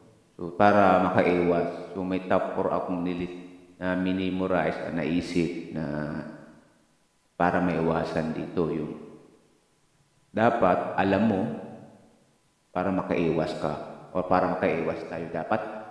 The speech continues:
alam natin, dapat alam mo rin para makaiwas ka. So, kasi mabibigat ito. Itong number one kong naisip ay yung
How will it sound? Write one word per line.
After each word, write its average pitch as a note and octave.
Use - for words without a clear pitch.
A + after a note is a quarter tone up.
alam E2+
natin, A2+
dapat -
alam F2
mo F2+
rin A2
para F#2
makaiwas F2
ka. G#2+
So, -
kasi G2
mabibigat F2+
ito. -
Itong A2+
number A#2+
one A2
kong G#2+
naisip F#2
ay E2+
yung -